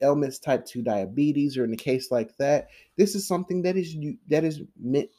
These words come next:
that has been proven to use to help reduce this, to help reverse type two diabetes. It helps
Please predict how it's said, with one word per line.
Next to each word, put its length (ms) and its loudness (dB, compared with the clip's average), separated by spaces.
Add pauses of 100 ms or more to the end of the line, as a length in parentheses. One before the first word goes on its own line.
(260)
that 220 0
has 140 -2
been 260 -2
proven 420 0
to 160 -8
use 400 -2
to 80 -6
help 240 -2
reduce 420 -4
this, 300 -4 (680)
to 120 -4
help 180 0
reverse 400 0
type 240 0
two 140 -8
diabetes. 680 0
It 100 -8
helps 380 -2